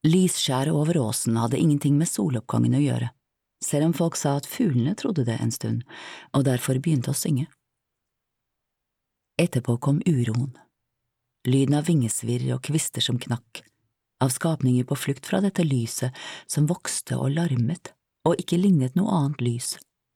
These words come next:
Det var huset til dikteren som brant.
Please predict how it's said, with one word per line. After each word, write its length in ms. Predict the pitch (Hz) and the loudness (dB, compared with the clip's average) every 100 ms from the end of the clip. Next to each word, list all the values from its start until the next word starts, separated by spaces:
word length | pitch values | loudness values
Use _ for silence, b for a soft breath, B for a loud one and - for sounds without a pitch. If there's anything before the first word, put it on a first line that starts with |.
| _ _ _ _ _ _ _ _ _ _ _ - | _ _ _ _ _ _ _ _ _ _ _ -2
Det 120 | 127 | 0
var 100 | 131 | 2
huset 360 | 131 113 - 120 | 2 0 -2 -2
til 140 | 143 147 | -2 -2
dikteren 480 | - - - 131 - | -4 -2 0 0 0
som 160 | 170 | -2
brant. 380 | 127 113 107 - | -2 -4 -8 -20